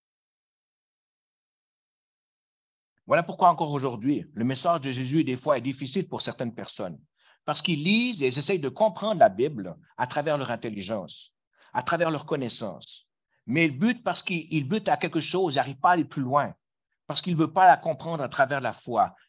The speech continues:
et à travers la révélation du Saint-Esprit. Donc oui, il faut lire la parole de Dieu, parce que les paroles et les révélations. Mais vous ne pouvez pas lire la Bible comme un roman,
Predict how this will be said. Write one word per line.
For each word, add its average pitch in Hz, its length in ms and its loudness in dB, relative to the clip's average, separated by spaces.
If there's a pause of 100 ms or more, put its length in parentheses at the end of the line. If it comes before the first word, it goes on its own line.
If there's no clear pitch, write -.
et 127 80 -4
à 120 80 -2
travers 131 260 0
la 123 60 2
révélation 113 480 -4
du 104 80 -8
Saint-Esprit. 95 640 -4 (640)
Donc 196 280 6
oui, 262 160 4
il 233 60 2
faut 180 140 6
lire 226 220 4
la 175 120 6
parole 139 280 2
de 120 100 0
Dieu, 104 380 0 (640)
parce 170 220 2
que 196 80 0
les 170 100 2
paroles 175 640 6
et 139 80 -2
les 143 100 0
révélations. 131 800 0 (600)
Mais 160 80 -2
vous 175 80 2
ne 175 40 0
pouvez 202 220 4
pas 208 240 8
lire 208 200 2
la 180 120 10
Bible 180 400 4
comme 190 240 2
un 160 60 10
roman, 139 560 2